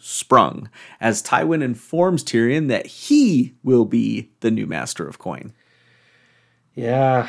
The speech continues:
Speaker 2: the Eyrie settled, Lord Rowan turns the conversation back to the Greyjoy offer again. But Tywin is quick to turn it away once again. After all, why promise him the North in payment for fighting the Starks? He's doing that already. Let him keep doing it and say nothing. And a better opportunity still yet might present itself.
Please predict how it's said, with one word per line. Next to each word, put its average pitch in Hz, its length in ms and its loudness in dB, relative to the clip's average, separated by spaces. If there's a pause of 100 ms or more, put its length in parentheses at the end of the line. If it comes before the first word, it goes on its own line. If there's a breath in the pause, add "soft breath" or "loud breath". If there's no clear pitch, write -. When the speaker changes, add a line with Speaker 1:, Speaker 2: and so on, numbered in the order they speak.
(120)
Speaker 2:
the 117 240 -4
Eyrie 135 200 2
settled, 131 440 2
Lord 127 240 4
Rowan 131 300 2
turns 135 260 -2
the 139 60 0
conversation 139 640 0
back 165 280 0
to - 80 -12
the 147 80 -4
Greyjoy 120 520 0
offer 85 380 -20
again. - 400 -20 (320 soft breath)
But - 120 -12
Tywin 208 220 4
is 196 100 2
quick 214 160 -2
to - 80 -16
turn 185 140 0
it 190 60 2
away 202 280 6
once 104 200 -2
again. 90 220 -18
After 139 240 -4
all, 110 100 0
why 151 180 2
promise 208 420 0
him 220 80 -6
the 214 80 2
North 127 300 0
in 139 120 -4
payment 120 420 -4
for - 140 -12
fighting 117 280 -10
the 143 60 -4
Starks? - 460 -4 (220 soft breath)
He's 202 120 -10
doing 226 220 4
that 220 120 6
already. 214 420 6 (340 loud breath)
Let 160 100 4
him 185 80 0
keep 185 220 -10
doing 135 260 2
it 175 100 -2
and 131 100 -6
say 170 160 2
nothing. 190 380 0 (460)
And 107 100 -16
a - 40 -14
better 214 220 4
opportunity 214 520 -2
still 196 400 -10
yet 143 320 -2
might 117 280 -10
present 147 320 -4
itself. - 600 -12